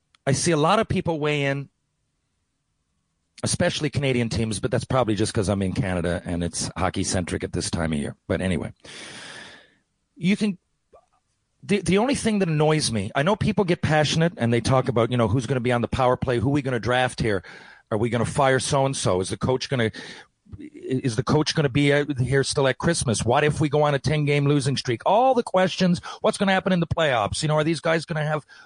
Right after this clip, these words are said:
balls? Are they gonna play with skill? All these questions, and sure, fandom is fandom. But what I hate to see is when people get so into it to the point of arguing and yelling at who's gonna be the captains.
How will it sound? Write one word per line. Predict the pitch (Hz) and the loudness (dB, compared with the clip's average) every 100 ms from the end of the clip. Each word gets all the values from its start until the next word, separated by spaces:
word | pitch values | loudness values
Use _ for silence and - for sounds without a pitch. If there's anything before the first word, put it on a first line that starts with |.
| _ | _
balls? | - 170 143 127 | 0 4 4 4
Are | 135 | 2
they | 135 | 2
gonna | 139 | 0
play | 135 - 160 | -2 -2 -2
with | 147 | -2
skill? | - - 165 98 - - - _ _ | -2 -2 0 0 -4 -20 -20 _ _
All | 175 254 | 2 2
these | 262 233 | 2 0
questions, | - 202 - 202 196 - | 2 0 2 -2 -2 -4
and | 143 143 | -4 -2
sure, | - - 180 127 - _ | 0 2 4 2 0 _
fandom | - - 160 165 165 | -8 0 2 2 0
is | 156 - | -2 -2
fandom. | 156 143 113 - _ _ _ _ - | 0 0 0 -4 _ _ _ _ -4
But | 139 | 0
what | 139 | 4
I | 139 | 4
hate | 131 185 226 | 4 2 0
to | 180 | -2
see | 143 - 95 _ _ _ _ | -2 -4 -6 _ _ _ _
is | - 127 | -4 0
when | 143 139 | 0 0
people | - 170 254 - - _ _ _ - | 0 0 0 -4 -10 _ _ _ -4
get | 147 - | -2 0
so | - - 220 240 269 | 0 2 2 2 2
into | 214 254 220 | 0 0 0
it | 117 | 0
to | - | 0
the | 165 | -2
point | - 240 269 | 0 2 2
of | 151 | 4
arguing | 180 233 214 165 | 4 4 2 2
and | 147 | 2
yelling | 143 160 220 120 90 - - - - | 2 4 2 0 -4 -12 -20 -8 -2
at | 165 | 0
who's | - 285 294 | 2 2 2
gonna | 220 214 | 0 0
be | 185 156 143 151 160 _ _ _ | 0 0 0 0 -4 _ _ _
the | 262 | -8
captains. | - - 202 294 302 - 151 92 - | -4 -2 2 2 0 -2 -4 -6 -12